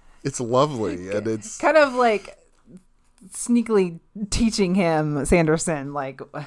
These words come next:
Speaker 2: <laughs> how he should be, like, talking to her and treating her, 'cause she obviously responds really well to Elwood, 'cause,
Speaker 1: Yeah.
Speaker 2: um, she's always, uh,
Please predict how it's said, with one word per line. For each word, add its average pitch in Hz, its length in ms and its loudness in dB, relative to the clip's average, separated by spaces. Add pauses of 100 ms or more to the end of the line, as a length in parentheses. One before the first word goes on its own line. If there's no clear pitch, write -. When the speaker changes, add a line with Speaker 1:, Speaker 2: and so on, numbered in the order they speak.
(120)
Speaker 2:
<laughs> - 380 -12
how 190 300 -2
he 170 100 0
should 165 220 -8
be, 143 400 -10
like, 151 160 -6
talking 160 340 -4
to 165 80 -8
her 143 200 -6
and 147 160 -12
treating 147 280 -12
her, 151 100 -10
'cause 226 280 -6 (120)
she 247 160 -4
obviously 214 440 -2 (260)
responds 190 800 0 (300)
really 170 280 0
well 156 280 2
to - 160 -8
Elwood, 139 520 -6 (520)
'cause, 165 300 0
Speaker 1:
Yeah. 107 100 -4 (300)
Speaker 2:
um, 131 220 -14 (840)
she's 226 220 -6
always, 233 360 4
uh, 170 160 -2